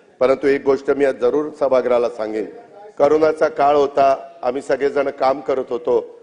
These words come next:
आणि करोनाच्या काळामध्ये आमदारांना आम्ही आव्हान केलेलं होतं की तुम्ही पण, करोनाची लस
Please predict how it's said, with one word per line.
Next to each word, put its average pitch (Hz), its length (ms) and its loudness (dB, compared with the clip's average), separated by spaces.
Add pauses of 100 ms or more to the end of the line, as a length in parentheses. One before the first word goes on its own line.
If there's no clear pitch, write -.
(320)
आणि 127 220 -2
करोनाच्या 160 560 2
काळामध्ये 147 760 2 (680)
आमदारांना 165 640 2
आम्ही 170 200 0
आव्हान 160 380 2
केलेलं 160 360 0
होतं 156 280 -2
की 160 140 -6
तुम्ही 160 320 -8
पण, 175 220 -2
करोनाची 160 720 2
लस 147 440 2